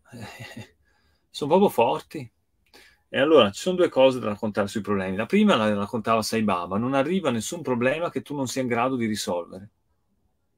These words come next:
Uno. Quindi il destino non è crudele, ma non arriva niente che tu non sia in grado,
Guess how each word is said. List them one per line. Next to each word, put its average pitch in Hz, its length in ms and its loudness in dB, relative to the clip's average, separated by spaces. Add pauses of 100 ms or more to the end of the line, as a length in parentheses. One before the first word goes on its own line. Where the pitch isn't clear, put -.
(1080)
Uno. 107 420 -4 (280)
Quindi 135 200 -4
il 107 80 0
destino 139 280 -2
non 107 120 0
è 139 80 0
crudele, 101 520 -4
ma - 180 -8
non 131 160 -4
arriva 139 240 0
niente 151 380 -2
che 131 80 -4
tu - 100 -10
non 117 100 -6
sia 117 120 -6
in 104 60 -2
grado, 104 200 -2